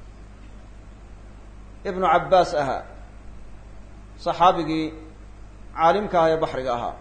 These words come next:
ayaa maqaaladan asalkeedu ka soo jeedaa. Laakiin waxay ka bax-, waxay ka caan baxday Imaam Maalik bay ka caan baxday. "ما منا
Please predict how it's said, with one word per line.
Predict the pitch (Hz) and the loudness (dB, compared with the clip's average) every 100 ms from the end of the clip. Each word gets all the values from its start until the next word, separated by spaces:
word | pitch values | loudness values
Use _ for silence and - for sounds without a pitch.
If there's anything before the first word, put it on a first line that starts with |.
| - | -2
ayaa | 208 202 | 4 4
maqaaladan | 190 - 190 226 190 | 4 6 6 6 2
asalkeedu | 185 247 240 247 226 196 | 0 0 0 0 0 0
ka | 208 | -2
soo | 170 | -4
jeedaa. | - 120 87 - - - - - - - - - - - - - - - | -6 -10 -10 -14 -18 -18 -18 -20 -20 -20 -20 -20 -20 -20 -20 -18 -18 -2
Laakiin | - 254 | 0 2
waxay | 254 226 | 4 4
ka | 247 | 4
bax-, | 247 196 175 208 | 6 6 6 0
waxay | 202 202 | 2 2
ka | 233 | 2
caan | 202 180 | 2 2
baxday | 170 180 208 277 - - - - - - - - - - - - - - - - - - - - | 2 2 2 2 -4 -14 -16 -18 -18 -18 -18 -20 -20 -20 -18 -18 -18 -18 -18 -18 -18 -18 -12 -2
Imaam | 240 208 175 | 2 4 6
Maalik | 190 180 165 | 6 6 2
bay | 165 | 0
ka | 170 | 0
caan | 139 135 | 0 -2
baxday. | 120 - - - - - - - - - - - - - - 156 | -4 -10 -14 -16 -16 -16 -16 -18 -18 -20 -20 -20 -20 -20 -14 0
"ما | 220 220 | 4 4
منا | 202 220 208 190 180 | 2 -2 -2 2 2